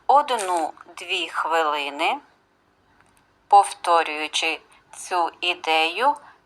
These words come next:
протягом дня, щоб оцінити святість свого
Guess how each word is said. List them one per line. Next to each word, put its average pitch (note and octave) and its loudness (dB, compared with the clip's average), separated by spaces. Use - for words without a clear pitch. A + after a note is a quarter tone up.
протягом C#4+ 6
дня, D#3 4
щоб - -2
оцінити G3 -2
святість F3 2
свого E3+ 4